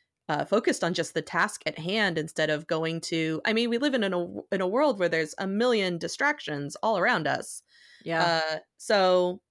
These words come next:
Speaker 1: i-, it's just, it's tough for me. How about you? Do you find it, do, do you think it comes easy to you?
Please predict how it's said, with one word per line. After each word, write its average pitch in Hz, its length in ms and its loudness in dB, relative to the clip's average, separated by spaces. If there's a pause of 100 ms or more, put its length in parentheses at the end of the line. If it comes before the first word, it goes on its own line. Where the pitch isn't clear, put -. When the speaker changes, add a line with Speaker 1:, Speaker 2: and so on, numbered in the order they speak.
(300)
Speaker 1:
i-, 185 100 -6
it's 208 180 2
just, 247 240 0
it's 226 200 0
tough 302 180 0
for 202 160 -2
me. 151 200 -2
How 220 140 2
about 269 220 4
you? 202 220 4
Do 160 100 -4
you 165 100 2
find 185 300 0
it, - 160 0
do, 190 220 0
do 190 80 -6
you 180 80 0
think 190 160 -4
it 190 120 -2
comes 190 200 -2
easy 196 260 -2
to - 80 -6
you? 294 300 -2